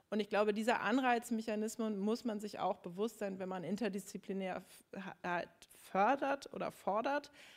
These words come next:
aber gleichzeitig eben nur aufgrund von sehr hohen Publikationen, ähm, äh, Forscherinnen und Forscher, ähm, äh, befördert beziehungsweise auch, äh, eine Stelle zugibt. Ähm, diese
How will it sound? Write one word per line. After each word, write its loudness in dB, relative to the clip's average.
aber 6
gleichzeitig 4
eben 0
nur 4
aufgrund 2
von -2
sehr 2
hohen 2
Publikationen, -2
ähm, -8
äh, -8
Forscherinnen -4
und -12
Forscher, -4
ähm, -4
äh, 2
befördert -2
beziehungsweise -4
auch, -6
äh, -6
eine -6
Stelle -2
zugibt. -6
Ähm, 0
diese 4